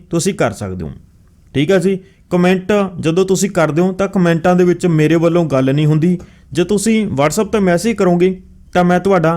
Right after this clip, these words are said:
ਰਿਪਲਾਈ ਜ਼ਰੂਰ ਕਰੂੰਗਾ। ਜੇ ਤੁਸੀਂ ਆਪਦੀ ਕੋਠੀ ਦੀ ਵੀਡੀਓ ਜਾਂ ਮਕਾਨ ਦੀ ਵੀਡੀਓ ਨਹੀਂ ਬਣਾ ਕੇ ਭੇਜ ਸਕਦੇ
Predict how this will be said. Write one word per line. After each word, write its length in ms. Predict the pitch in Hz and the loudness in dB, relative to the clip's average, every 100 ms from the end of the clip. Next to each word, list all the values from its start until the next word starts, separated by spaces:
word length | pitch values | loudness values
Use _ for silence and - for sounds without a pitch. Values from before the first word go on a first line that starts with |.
| 165 | -2
ਰਿਪਲਾਈ 420 | 143 156 160 151 156 | 0 0 2 0 2
ਜ਼ਰੂਰ 300 | 139 120 101 | 2 0 0
ਕਰੂੰਗਾ। 340 | 104 98 92 - - - - - - 113 | -4 -4 -6 -8 -16 -20 -20 -20 -10 -6
ਜੇ 200 | 107 175 | 0 0
ਤੁਸੀਂ 480 | 214 185 233 233 214 - - - - - - - | 2 0 0 0 -4 -14 -20 -20 -20 -20 -20 -2
ਆਪਦੀ 240 | 139 156 190 | -2 0 -2
ਕੋਠੀ 360 | 190 180 190 | 0 0 0
ਦੀ 100 | 196 | 0
ਵੀਡੀਓ 380 | 175 180 196 202 185 | 2 2 2 2 2
ਜਾਂ 180 | 190 | 2
ਮਕਾਨ 360 | 180 170 147 151 | 2 0 0 0
ਦੀ 100 | 165 | 0
ਵੀਡੀਓ 240 | 175 196 | 0 2
ਨਹੀਂ 240 | 165 151 190 | 2 0 0
ਬਣਾ 220 | 180 156 | 0 0
ਕੇ 200 | 156 165 | -2 -4
ਭੇਜ 280 | 165 180 135 | 0 0 0
ਸਕਦੇ 420 | 147 143 170 | 0 0 -2